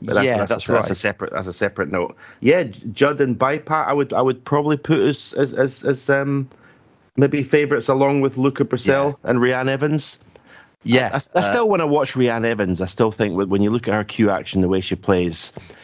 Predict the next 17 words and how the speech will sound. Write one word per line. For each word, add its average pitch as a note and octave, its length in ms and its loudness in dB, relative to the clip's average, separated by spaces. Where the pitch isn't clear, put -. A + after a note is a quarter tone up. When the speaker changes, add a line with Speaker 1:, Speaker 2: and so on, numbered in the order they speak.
Speaker 1:
it's, G2+ 240 0
it's, - 280 -2
it's, G#2 200 -2
it's G#2 140 0
very B2 240 2
natural. G2+ 600 0
She's F2+ 200 -6
a G2 60 2
natural G#2 400 0
snooker G2+ 320 -2
player, F2+ 260 0
and F2+ 100 -2
I G2 40 0
still C3 260 2
Speaker 2:
Yeah. G#2+ 120 2
Speaker 1:
think G#2+ 180 -2
she's, G2+ 500 0